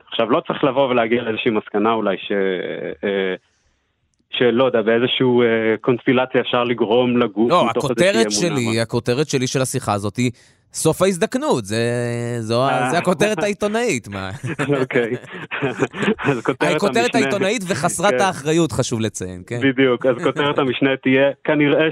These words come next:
Speaker 1: שלא."
Speaker 2: <laughs> כנראה שלא.
Speaker 1: אני, אני, אני לא מאמין שאנחנו, בטח לא בדור שלנו, נעצור לחלוטין את ההזדקנות. אני לא עתידן,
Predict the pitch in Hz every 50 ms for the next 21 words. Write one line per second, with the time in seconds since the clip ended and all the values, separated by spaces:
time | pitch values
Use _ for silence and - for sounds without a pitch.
0 | - - 151 135 127 117 104 92 - - - 190 156 - 185 160 - - 131 123
1 | 135 143 147 147 143 143 139 147 - 135 147 143 139 151 - 143 139 147 170 170
2 | 165 165 160 160 151 151 147 139 135 135 135 131 127 127 - - 131 120 120 117
3 | - - 123 120 117 117 117 113 117 117 120 117 - 139 143 160 - - 156 127
4 | 131 131 117 120 123 120 - 123 113 113 110 110 110 107 104 104 101 - _ -
5 | 120 113 117 113 - 117 104 98 - 117 104 98 - 110 101 101 101 101 95 95
6 | 95 90 87 101 - - - 113 110 107 - 107 104 101 104 101 98 98 95 98
7 | 101 107 117 120 120 - - 110 98 110 110 110 107 107